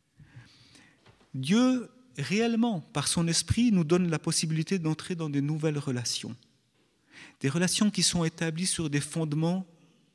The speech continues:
beaucoup plus justes, sur le fondement de la vérité.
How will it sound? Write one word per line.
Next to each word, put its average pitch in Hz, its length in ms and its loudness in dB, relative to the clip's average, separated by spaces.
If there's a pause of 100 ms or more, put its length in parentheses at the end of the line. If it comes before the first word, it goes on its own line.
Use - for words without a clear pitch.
beaucoup 151 240 -6
plus 156 240 -2
justes, - 720 -2
sur - 180 -6
le 127 80 -2
fondement 151 380 -4
de 135 100 -6
la 131 120 -2
vérité. 123 540 -4